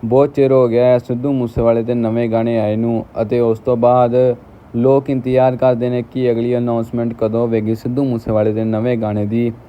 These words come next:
ਤੁਹਾਨੂੰ ਦੱਸ ਦਈਏ ਕਿ ਜਿੰਨਾ ਲੰਮਾ ਇੰਤਜ਼ਾਰ ਹੋਈ ਜਾਂਦਾ ਆ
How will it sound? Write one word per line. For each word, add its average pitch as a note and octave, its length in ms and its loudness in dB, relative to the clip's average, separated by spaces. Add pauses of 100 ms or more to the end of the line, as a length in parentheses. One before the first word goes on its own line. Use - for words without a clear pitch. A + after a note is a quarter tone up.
(260)
ਤੁਹਾਨੂੰ B2+ 280 0
ਦੱਸ A#2+ 220 2
ਦਈਏ B2+ 220 -2
ਕਿ C3 300 -2
ਜਿੰਨਾ B2 500 0
ਲੰਮਾ A#2+ 320 0
ਇੰਤਜ਼ਾਰ A#2 520 0
ਹੋਈ B2 200 0
ਜਾਂਦਾ A2+ 300 2 (140)
ਆ A#2+ 140 0